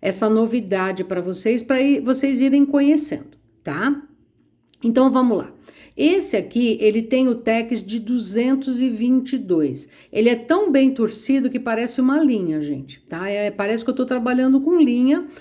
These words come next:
mas é barbante, ok? É, a agulha que eu vou usar pra essa textura é essa daqui de um e meio. Ficou bem legal no meu, no meu ponto.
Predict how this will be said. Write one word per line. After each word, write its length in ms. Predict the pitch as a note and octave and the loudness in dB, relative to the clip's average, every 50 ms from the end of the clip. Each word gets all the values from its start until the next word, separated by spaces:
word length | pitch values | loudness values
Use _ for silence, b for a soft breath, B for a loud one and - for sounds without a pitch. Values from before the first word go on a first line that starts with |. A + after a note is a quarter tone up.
| B B | B B
mas 540 | G#3+ G#3+ G3+ G3 G3 G3+ A3+ B3+ C4 - - - | -2 0 0 0 0 0 -2 -4 -4 -6 -10 -8
é 200 | F#3+ F3 E3 F3 | -6 -6 -6 -4
barbante, 760 | D#3+ F3 G3+ A3+ A3 A3 B3 G#3 D#3+ C3+ C3+ - - - _ _ _ _ _ _ - - - _ _ | -2 -2 -2 0 2 2 2 4 2 0 -2 -6 -12 -18 _ _ _ _ _ _ -20 -20 -20 _ _
ok? 520 | _ - F3+ F#3 A3+ C#4+ E4+ D#4+ - - b b b b b b b b b b b b b b b _ | _ -6 -4 0 0 0 0 0 -4 -12 b b b b b b b b b b b b b b b _
É, 1160 | - A3+ A3+ A3+ A3+ A#3 A#3 A#3 A3+ A3+ A3+ A3+ A3+ A3+ A3+ A3+ A3+ A3 A3 A3 A3 A3 A3 - | -2 0 2 2 2 2 0 0 0 0 0 0 0 0 0 0 0 0 0 0 -2 -2 -2 -4
a 140 | - A#3+ A#3+ | -4 -4 -4
agulha 520 | A#3 G#3+ G3 G#3+ B3+ D4+ E4 D4 B3 G#3+ F#3+ | -4 -2 0 4 6 6 6 6 4 2 2
que 140 | - - | 2 0
eu 80 | G#3+ G#3 | 0 0
vou 240 | F#3+ F#3 A3 A3+ A3 | 0 0 0 0 0
usar 300 | G3 - F3+ F3 E3+ D#3+ | -2 -4 -6 -6 -6 -6
pra 180 | D#3+ E3+ F3 | -6 -6 -6
essa 320 | E3+ E3+ F3 E3+ E3+ - G3+ | -4 -4 -4 -6 -6 -8 -6
textura 600 | F#3 B3+ B3+ A3+ A#3+ - - D4 D#4+ F4+ F4 E4+ | -4 -4 -4 -4 -6 0 2 4 4 4 4 2
é 160 | D#4+ D4 C4 | 2 0 0
essa 240 | C4 C4+ C4+ - C#4 | 0 -2 -2 -2 -4
daqui 520 | B3+ C4 C4 C4 C4 - - A#3+ C4 C4+ C4 | -2 -2 -4 -6 -6 -6 -4 -2 -2 -2 -4
de 280 | A3 G3+ A#3 C4+ C4+ | -4 -2 2 4 4
um 340 | B3+ A#3 A#3 A#3+ C4+ C4+ C4+ - | 4 4 4 2 2 0 -2 -2
e 80 | D4 C4 | -2 0
meio. 840 | B3+ A#3+ A3 G#3 G3+ G3 F#3 F3+ D#3+ D3+ D3 D3 C3+ C3 C3 - - _ _ _ _ _ _ _ _ _ _ _ _ _ _ _ _ | 2 2 2 2 2 2 0 2 2 2 2 2 0 -2 -8 -12 -16 _ _ _ _ _ _ _ _ _ _ _ _ _ _ _ _
Ficou 300 | - - F3 - G3+ G3 | -18 -18 -6 -2 0 0
bem 360 | F#3 D#3+ D#3+ F#3+ G#3 A#3 B3 | 0 0 2 2 2 2 2
legal 500 | B3 B3 B3+ A#3 G3 F#3 F#3+ G3 G3+ G#3+ | 0 0 0 -2 -2 -2 0 0 0 2
no 160 | A#3 A3+ A3 | 2 2 2
meu, 960 | G#3+ G#3 G3+ G#3 G#3+ G#3+ G#3+ G#3+ G#3+ G#3+ G#3+ G#3 G#3 G3 F#3+ F#3 F3 E3+ E3 E3 | 2 0 0 2 4 4 4 4 4 4 2 0 0 -2 -2 -4 -4 -6 -6 -6
no 140 | E3 F3 F#3+ | -6 -4 -4
meu 220 | G3 G3 G#3+ A3 | -2 0 -2 -2
ponto. 440 | A3 - - - - _ _ _ _ | -2 -8 -16 -20 -20 _ _ _ _